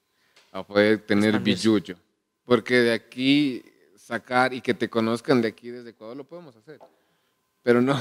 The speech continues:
Speaker 1: <laughs> el artista se va a morir de hambre al año. <laughs>
Speaker 2: Puta, sí te creo.
Speaker 1: Lo que invierte no lo recupera en años, ¿me entiendes? Porque la gente dice, "Ah, que, que ni sé qué, que saca más videos, saca esto, saca",
Speaker 2: Claro, claro.
Speaker 1: y, y paga, <laughs> cuesta.
Speaker 2: Consume, dale like.
Speaker 1: Cuesta, ¿me entiendes?
Speaker 2: Claro, claro,
Speaker 1: Cuesta,
Speaker 2: sí,
Speaker 1: o sea,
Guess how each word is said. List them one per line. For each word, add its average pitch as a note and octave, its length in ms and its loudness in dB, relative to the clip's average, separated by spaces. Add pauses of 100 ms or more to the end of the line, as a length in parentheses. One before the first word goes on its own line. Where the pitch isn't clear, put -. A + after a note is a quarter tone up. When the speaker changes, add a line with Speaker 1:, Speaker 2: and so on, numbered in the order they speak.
Speaker 1:
<laughs> - 80 -2
el C#3+ 180 4
artista B2+ 360 0
se A#2 120 0
va A#2 80 4
a - 20 2
morir A2+ 260 2
de G#2 80 0
hambre G#2+ 220 2
al G2+ 100 2
año. A#2 240 0 (160)
<laughs> F3+ 160 4
Speaker 2:
Puta, D#3 380 0
sí C#3 140 -12
te - 160 -12
creo. C3 180 2
Speaker 1:
Lo - 60 -12
que C#3+ 100 -2
invierte D3 420 2
no C3+ 140 -2
lo C#3+ 100 4
recupera B2+ 520 0
en A#2 120 -4
años, C3 320 0
¿me G#2 80 -8
entiendes? A#2+ 320 2 (160)
Porque A#2 220 4
la B2 80 2
gente C3+ 260 2
dice, B2+ 300 4
"Ah, E3 400 0
que, D3 140 -14
que D3 80 -14
ni C3 120 -10
sé A#2+ 160 -14
qué, D3 160 2
que C#3+ 320 -2 (100)
saca A#3+ 300 0
más C4 160 4
videos, A3+ 540 -2 (180)
saca B3 400 2
esto, A3 300 -2
saca", G#3 300 -4
Speaker 2:
Claro, B2 200 -8
claro. A#2 180 -14
Speaker 1:
y, C3 340 -14
y C3 60 -14
paga, E3 520 4 (260)
<laughs> - 300 2
cuesta. A3+ 240 4
Speaker 2:
Consume, E3 680 6 (280)
dale F3 260 4
like. E3+ 600 2
Speaker 1:
Cuesta, C3+ 320 2
¿me G#2 120 -4
entiendes? A2+ 540 2
Speaker 2:
Claro, A#2+ 140 -12
claro, B2 160 4
Speaker 1:
Cuesta, G#2+ 240 -6
Speaker 2:
sí, D#2 60 -10
Speaker 1:
o - 20 -12
sea, F#2 240 -8